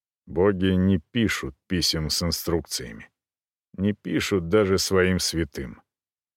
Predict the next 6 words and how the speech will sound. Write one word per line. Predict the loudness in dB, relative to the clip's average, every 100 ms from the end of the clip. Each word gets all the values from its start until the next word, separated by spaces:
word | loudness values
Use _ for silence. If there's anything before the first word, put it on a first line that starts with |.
| _ _ _
В | -6
своих | 2 4 4 2
молитвах | 2 4 2 4 4 4 2
я | 4 6 6
постоянно | 4 4 6 6 6 6 4
спрашивал, | 2 0 2 4 2 -6 -14 -20